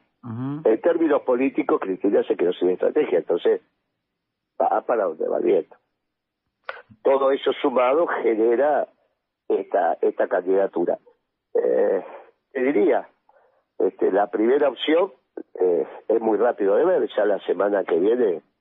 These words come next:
Speaker 2: nos vamos a dar cuenta todos si es él elegido o es el elegido en minúscula.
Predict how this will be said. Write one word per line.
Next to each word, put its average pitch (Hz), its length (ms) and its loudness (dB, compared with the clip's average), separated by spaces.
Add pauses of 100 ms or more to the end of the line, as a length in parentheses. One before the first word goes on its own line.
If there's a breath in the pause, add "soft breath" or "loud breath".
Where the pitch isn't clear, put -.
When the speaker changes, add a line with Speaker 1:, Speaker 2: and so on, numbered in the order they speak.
Speaker 2:
nos 92 160 -2
vamos 98 240 0
a 98 60 -2
dar 95 100 -2
cuenta 95 320 0
todos 104 360 2 (180)
si 95 200 2
es 92 60 -2 (220)
él - 280 2
elegido 135 720 2 (540)
o 85 340 -2
es 87 180 -2
el 90 120 0
elegido 85 420 0
en 80 60 -8
minúscula. - 440 -2